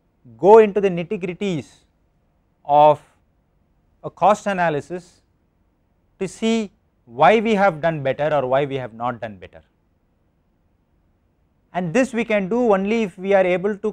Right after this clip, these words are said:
quantify the cost elements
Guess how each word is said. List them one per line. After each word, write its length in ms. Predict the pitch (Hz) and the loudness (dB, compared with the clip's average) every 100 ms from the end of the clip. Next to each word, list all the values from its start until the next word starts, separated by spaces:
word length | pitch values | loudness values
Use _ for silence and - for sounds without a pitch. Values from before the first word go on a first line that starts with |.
| - | -6
quantify 760 | 147 151 156 220 185 180 110 127 - _ _ _ _ _ _ _ _ _ _ _ _ _ _ _ _ 123 | -2 -2 -2 -8 -4 -2 -2 -6 -18 _ _ _ _ _ _ _ _ _ _ _ _ _ _ _ _ -8
the 340 | 165 160 151 _ | -4 -4 -6 _
cost 360 | 156 196 - | 0 0 0
elements 640 | 175 135 120 160 _ _ | -4 -4 -8 -14 _ _